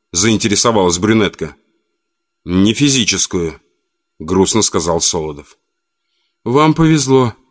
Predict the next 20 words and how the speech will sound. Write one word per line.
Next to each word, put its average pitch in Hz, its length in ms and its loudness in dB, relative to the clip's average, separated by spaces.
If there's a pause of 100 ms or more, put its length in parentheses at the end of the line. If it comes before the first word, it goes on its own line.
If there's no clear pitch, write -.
(180)
А 123 120 0
меня 170 320 4
какие-то 165 480 0
отморозки 165 680 2 (580)
так 190 260 0
покромсали 165 600 2
за 156 200 0
городом?» 160 640 0 (840)
Девушка 131 600 0
непроизвольно 101 840 2
коснулась 95 600 2
затылка, 131 680 0 (320)
на 113 140 0
котором 123 420 2 (220)
бугрилась 92 560 0
повязка. 95 600 -4 (680)
«Но 175 160 4
ничего, 165 540 4
врачи 143 340 0
сказали, 151 560 0